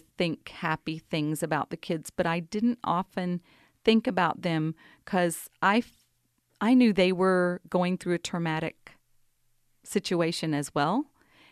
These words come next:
and I didn't know how they were handling it, but there was nothing I could do about it,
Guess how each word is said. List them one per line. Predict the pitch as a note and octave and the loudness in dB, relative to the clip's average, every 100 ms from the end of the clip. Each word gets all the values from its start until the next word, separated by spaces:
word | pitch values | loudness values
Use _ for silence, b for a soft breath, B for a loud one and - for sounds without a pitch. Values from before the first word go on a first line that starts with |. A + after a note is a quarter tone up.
| b - | b -6
and | E3+ | 0
I | D#3 | 0
didn't | E3 F#3+ F#3 | 0 0 0
know | F3+ F3 | 0 0
how | F3 | -2
they | E3 D3+ | -2 -2
were | D3 | -4
handling | D#3+ E3+ E3 D3 D3+ C#3+ | -4 -4 -4 -4 -2 -2
it, | D3 - b b b _ | -4 -10 b b b _
but | E3+ - | -4 -2
there | D#3 | -2
was | D#3 - | -2 -2
nothing | E3 E3 E3+ D#3 | -4 -4 -2 -2
I | |
could | D#3 D#3 C#3+ | -4 -8 -4
do | F#3 E3 | 0 0
about | D#3+ C#3+ C#3+ | -2 -4 -4
it, | C#3+ | -6